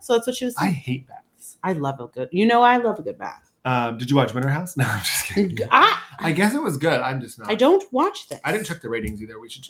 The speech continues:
Speaker 2: I should do that after.
Speaker 1: Yeah, I
Speaker 2: But,
Speaker 1: don't watch it.
Speaker 2: um, yeah, anything else?
Speaker 1: No, no, no. That's
Speaker 2: Million
Speaker 1: it.
Speaker 2: Dollar Listing was not that. I, I'm, I need more.
Speaker 1: Yeah, you know,
Speaker 2: I just
Speaker 1: again,
Speaker 2: need
Speaker 1: I
Speaker 2: Tracy,
Speaker 1: Yes.
Speaker 2: Josh.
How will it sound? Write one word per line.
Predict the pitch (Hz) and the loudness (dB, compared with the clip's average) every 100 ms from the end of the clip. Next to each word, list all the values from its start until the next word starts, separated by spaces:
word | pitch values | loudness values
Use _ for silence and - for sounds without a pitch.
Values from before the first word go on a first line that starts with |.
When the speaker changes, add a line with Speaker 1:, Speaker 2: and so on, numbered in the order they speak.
| - | -14
Speaker 2:
I | |
should | - 113 | -12 -14
do | 120 | -16
that | 120 - | -20 -20
after. | - 175 | -10 0
Speaker 1:
Yeah, | 165 | 4
I | 165 | 6
Speaker 2:
But, | |
Speaker 1:
don't | 233 277 - | 6 6 2
watch | 139 - | -8 -12
it. | - - - - _ _ - | -18 -12 -12 -14 _ _ 0
Speaker 2:
um, | 139 143 143 139 | 4 4 4 0
yeah, | 143 196 | 0 0
anything | 151 156 170 | 2 2 2
else? | 156 - - - | 0 -4 -8 -6
Speaker 1:
No, | 180 247 392 | 0 2 2
no, | 381 269 339 | 2 2 2
no. | 302 285 320 | 2 0 -4
That's | 277 294 151 | -6 -4 0
Speaker 2:
Million | 170 | 2
Speaker 1:
it. | 160 | 2
Speaker 2:
Dollar | 143 | 2
Listing | 127 131 120 | 0 -4 -6
was | 107 | -8
not | 110 107 | -12 -14
that. | 117 - _ _ - | -16 -20 _ _ -10
I, | 151 - | -10 -6
I'm, | 139 139 - | -4 -4 -2
I | 135 | 0
need | 165 170 | 2 6
more. | 123 117 104 107 - _ _ _ _ _ _ _ _ | 6 6 4 -2 -12 _ _ _ _ _ _ _ _
Speaker 1:
Yeah, | 294 381 381 - | 4 8 6 6
you | 311 | 8
know, | 330 320 | 10 10
Speaker 2:
I | |
just | 233 269 | 8 6
Speaker 1:
again, | 302 | 6
Speaker 2:
need | 302 | 6
Speaker 1:
I | 302 | 4
Speaker 2:
Tracy, | 302 - 165 180 - 240 247 269 - | 2 -2 0 0 -2 -2 0 -2 -4
Speaker 1:
Yes. | 226 208 - | 2 2 2
Speaker 2:
Josh. | 160 165 | 2 2